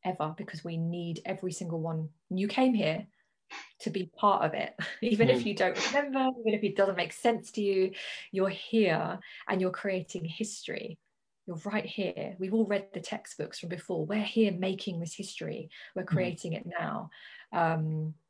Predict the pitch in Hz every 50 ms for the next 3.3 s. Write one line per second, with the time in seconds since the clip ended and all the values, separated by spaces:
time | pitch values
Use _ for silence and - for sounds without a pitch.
0 | _ _ - 214 208 202 202 202 202 202 196 190 185 185 - 196 185 180 175 -
1 | _ - 185 170 - - 180 170 165 160 - - 175 170 170 175 170 170 160 160
2 | 160 160 - - - 185 175 170 156 170 185 - - 160 160 - - - 170 165
3 | 175 - - - -